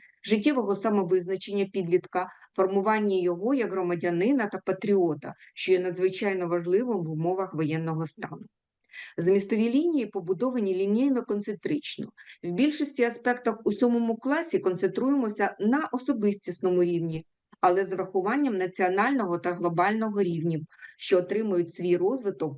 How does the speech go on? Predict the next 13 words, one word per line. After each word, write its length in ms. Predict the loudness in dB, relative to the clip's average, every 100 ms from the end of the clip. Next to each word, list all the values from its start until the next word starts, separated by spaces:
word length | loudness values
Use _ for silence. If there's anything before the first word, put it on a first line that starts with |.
| -10
в 60 | 2
восьмому 640 | 4 4 0 -6 -4 -6 -2
та 140 | 0
дев'ятих 580 | 2 2 2 0 -6 -6
кла-, 200 | -4 -2 2
дев'ятому 560 | 4 4 0 -4 -8
класах. 460 | -6 -8 -8 -12 -18 _ _ _ -18 -18 -4
Ці 120 | 0
змістові 480 | 2 2 2 0 2
лінії 400 | 4 4 2 2
відображені 720 | 0 -2 -2 -2 -2 -4 -4
в 120 | -6
підручнику. 800 | -4 0 0 -2 -4 -8 -8 -12